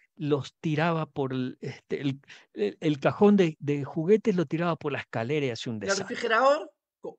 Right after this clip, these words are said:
Speaker 2: eh, también,
Speaker 1: ¿Eh?
Speaker 2: ¿no?
Speaker 1: Pero hay otros que, "Ay, qué bonita es tu niña, y, y qué bien anda en la escuela", y se,
Speaker 2: Qué
Speaker 1: se está
Speaker 2: dócil, qué
Speaker 1: comiendo
Speaker 2: dócil.
Speaker 1: todo, todo esto, todo esto. Entonces, yo agradezco a Dios y digo,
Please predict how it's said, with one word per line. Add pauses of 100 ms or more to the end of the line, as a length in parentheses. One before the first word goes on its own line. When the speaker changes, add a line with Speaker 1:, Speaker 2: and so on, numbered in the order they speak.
Speaker 2:
eh, (200)
también,
Speaker 1:
¿Eh?
Speaker 2:
¿no? (680)
Speaker 1:
Pero
hay
otros
que, (540)
"Ay,
qué
bonita
es
tu
niña, (260)
y,
y
qué
bien
anda
en
la
escuela", (380)
y
se,
Speaker 2:
Qué
Speaker 1:
se
está
Speaker 2:
dócil,
qué
Speaker 1:
comiendo
Speaker 2:
dócil.
Speaker 1:
todo, (300)
todo
esto, (480)
todo
esto.
Entonces, (1500)
yo
agradezco
a
Dios
y
digo,